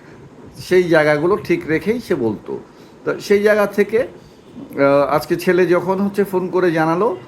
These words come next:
যে আনালিয়া, আহ, সে হচ্ছে, আহ, ফার্স্ট হয়েছে, আহ, সত্যি সত্যি যেটি, আহ, তার মাও একটু আগে, আহ, বলছিল যে,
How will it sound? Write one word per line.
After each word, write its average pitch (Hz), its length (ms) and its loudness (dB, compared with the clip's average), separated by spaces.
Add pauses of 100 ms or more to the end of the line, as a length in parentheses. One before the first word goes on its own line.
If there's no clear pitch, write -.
(300)
যে 143 260 2
আনালিয়া, 147 600 4
আহ, 135 60 -4 (1600)
সে 139 260 2
হচ্ছে, 135 400 0
আহ, 123 320 0
ফার্স্ট 170 320 -2
হয়েছে, 165 300 -2
আহ, - 680 -8
সত্যি 185 360 -4
সত্যি 190 400 -4
যেটি, 147 380 -2
আহ, 123 280 -2
তার 127 200 -2
মাও 123 280 0
একটু 123 220 -4
আগে, 117 340 0
আহ, 110 260 -2
বলছিল 120 500 -4 (460)
যে, 107 380 -2